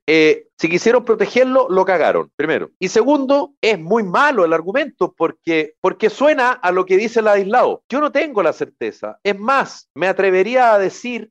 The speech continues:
me atrevería a decir, por lo que conozco, que a Gabriel Boric y a Camila Vallejo le gusta Matías del Río, cómo lo hace. Pero da lo mismo lo que yo crea.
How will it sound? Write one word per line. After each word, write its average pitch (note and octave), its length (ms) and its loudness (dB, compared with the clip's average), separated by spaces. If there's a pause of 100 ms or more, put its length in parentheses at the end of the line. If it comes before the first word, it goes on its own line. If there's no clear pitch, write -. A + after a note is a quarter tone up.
me C3+ 80 -6
atrevería E3 580 2
a G3+ 40 4
decir, G3+ 420 -6 (140)
por C#3 100 -10
lo C3+ 160 -6
que C#3 300 -4 (100)
conozco, F#3 680 -2
que E3 80 2
a E3+ 40 0
Gabriel F3+ 340 0
Boric A3+ 460 0
y E3+ 80 -4
a E3 60 0
Camila F#3 300 -2
Vallejo F#3+ 400 -2
le E3 80 -2
gusta D3+ 520 -4 (220)
Matías C3 280 -4
del A#2 120 -6
Río, F#2+ 280 -12
cómo D3 140 -6
lo E3+ 120 2
hace. - 260 -8
Pero D#3+ 220 -2
da A3+ 100 2
lo A3+ 100 2
mismo B3 300 -8
lo A3 100 -4
que G3 140 -12
yo G#3 140 -8
crea. G#3+ 320 -4